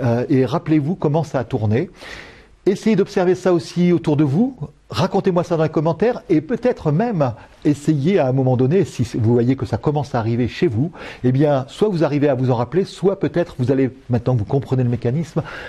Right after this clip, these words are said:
arriver à en devenir conscient vous-même, et donc essayer de observer ce qui se passe, de nommer les choses pour vous.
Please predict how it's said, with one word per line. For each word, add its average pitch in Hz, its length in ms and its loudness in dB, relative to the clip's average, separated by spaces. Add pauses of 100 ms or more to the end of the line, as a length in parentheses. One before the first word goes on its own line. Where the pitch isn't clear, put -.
(120)
arriver 139 380 2
à 156 60 2
en 139 80 2
devenir 151 380 0
conscient 180 460 0
vous-même, 143 500 0
et 123 140 0
donc 127 240 -2
essayer 120 320 0
de 117 180 -2 (880)
observer 147 640 0
ce 147 80 -12
qui 120 80 -4
se - 80 -10
passe, - 300 -4 (200)
de 135 100 2
nommer 180 340 2
les 156 100 2
choses - 360 0
pour 107 200 -4
vous. 123 220 0